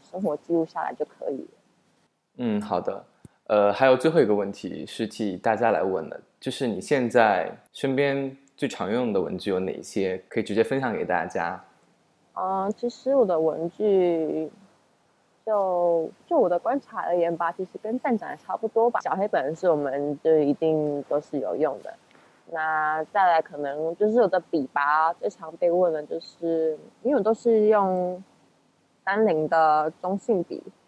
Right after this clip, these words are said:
Speaker 1: 应该另外一个名字应该叫 Uni 吧。
Speaker 2: 对，对，对。
Speaker 1: 就是U N I，U-，U N I。那虽然说有人说它很容易断水还是什么的，但我觉得这也可以养成自己珍惜的一个习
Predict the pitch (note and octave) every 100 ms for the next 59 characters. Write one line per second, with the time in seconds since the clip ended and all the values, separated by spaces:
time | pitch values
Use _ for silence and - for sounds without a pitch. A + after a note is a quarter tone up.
0 | _ G#3+ G#3+ A#3+ A#3+ G#3 E3 E3 E3+ F#3
1 | F#3 F#3 F3+ F3+ F3+ E3+ - - - -
2 | _ - G2+ F#2+ F#2+ G2 F#2 - D#3+ D3+
3 | D3 - D#3 D#3+ F3+ - - - D3 F3
4 | _ _ _ A3 - B3+ C4 - G#3 G#3
5 | A#3+ - _ _ - F#3 E3 D#3 D#3 D#3
6 | F3 - _ _ _ - D#4 D#4 D4+ D#4
7 | G3+ F3 F#3 A#3 C4 B3 D3+ E3+ A3 -
8 | A#3+ - D#3 D#3+ F3+ - C#3+ D3 D#3+ F#3+
9 | A#3 D#3 D3+ C#3+ D#3 E3 - _ _ _
10 | _ _ _ - B3 A3 A3 G#3 D#3+ D3
11 | - C#3+ D3 D#3+ G3 D3 C#3+ _ _ F3+
12 | G3 - - - - - - - -